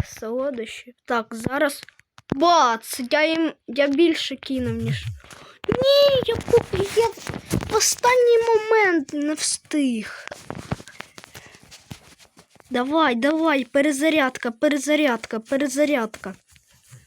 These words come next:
Ні, у них просто ціла хвиля. Ні.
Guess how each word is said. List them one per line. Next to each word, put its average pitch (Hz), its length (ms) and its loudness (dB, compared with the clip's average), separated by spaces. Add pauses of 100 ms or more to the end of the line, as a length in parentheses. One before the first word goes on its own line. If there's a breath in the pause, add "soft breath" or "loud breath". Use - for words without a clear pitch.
(240 soft breath)
Ні, 311 380 4
у 277 160 2
них 320 380 0 (100)
просто - 1160 -4
ціла 320 360 0
хвиля. 240 840 -4 (1900)
Ні. 277 480 0